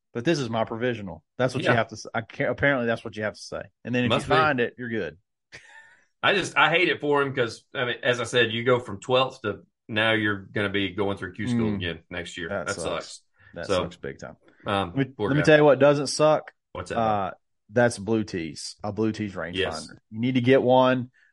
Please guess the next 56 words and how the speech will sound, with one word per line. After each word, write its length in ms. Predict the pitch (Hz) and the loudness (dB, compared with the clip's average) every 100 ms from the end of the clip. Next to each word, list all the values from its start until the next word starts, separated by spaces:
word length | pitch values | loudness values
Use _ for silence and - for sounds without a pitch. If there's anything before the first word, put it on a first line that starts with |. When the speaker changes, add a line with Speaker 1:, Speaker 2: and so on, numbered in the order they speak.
| - | 0
Speaker 1:
Uh, 280 | 113 107 101 | 4 4 2
you 200 | 107 113 | 0 0
need 140 | 110 | -2
to 60 | 101 | 0
get 160 | 104 95 | -2 -2
one 200 | 104 101 | -4 -4
tonight. 580 | 104 98 107 127 - - | -2 0 2 2 0 -4
You 80 | 110 | -2
need 100 | 107 | -2
to 60 | |
get 160 | 104 107 | 0 -2
one 180 | 101 95 | -2 -4
today. 420 | 95 101 117 127 | -4 4 4 4
Whenever 340 | 117 107 117 123 | 0 -2 -2 0
you're 80 | 120 | 0
listening 320 | 135 113 98 | -2 -4 -6
to 40 | 92 | -4
this, 200 | 95 - | -6 -4
whenever 240 | 104 120 | -2 0
it's 120 | 120 | 0
over, 280 | 107 101 95 | 2 0 -2
you 120 | - | -4
need 120 | 107 | -4
to 100 | 98 | 0
log 280 | 98 110 120 | 4 6 6
on, 360 | 107 101 101 101 _ _ | 4 0 -2 -6 _ _
save 400 | - 127 135 110 | 2 6 6 4
big, 300 | 104 104 95 | 4 4 4
use 180 | 117 120 | -2 -2
coupon 400 | - 127 131 127 | -4 -2 0 0
code 260 | 127 127 113 | 2 0 2
dadbod. 540 | 110 107 101 101 101 | 0 2 0 0 -2
You're 140 | 101 - | -4 2
already 300 | 127 151 117 | 4 4 0
gonna 120 | 98 | -6
save 300 | - 95 90 | -8 -8 -4
big. 320 | 92 90 92 | -2 -2 0
Then 140 | 120 | 0
you 60 | 139 | 2
can 100 | 117 | 0
save 240 | 104 107 104 | 2 2 2
ten 180 | 120 | -2
percent 340 | 107 104 131 127 | -2 -4 -2 0
on 120 | 113 | 0
top 240 | 117 123 120 | 4 4 4
of 120 | 98 | -2
already 300 | 113 117 113 | 0 0 0
saving 340 | - 113 110 | 0 -2 -2
big. 320 | 107 113 87 | -2 -2 -4
That's, 200 | 92 110 | -6 -2
like, 160 | 123 110 | 0 0
Speaker 2:
Yes. 80 | 98 | 2
Speaker 1:
almost 300 | 110 113 110 | 0 0 -4
a 40 | 117 | -10
free 400 | - 120 117 113 | -4 0 0 0
rangefinder, 540 | 113 120 120 98 - | 0 0 -2 -6 -8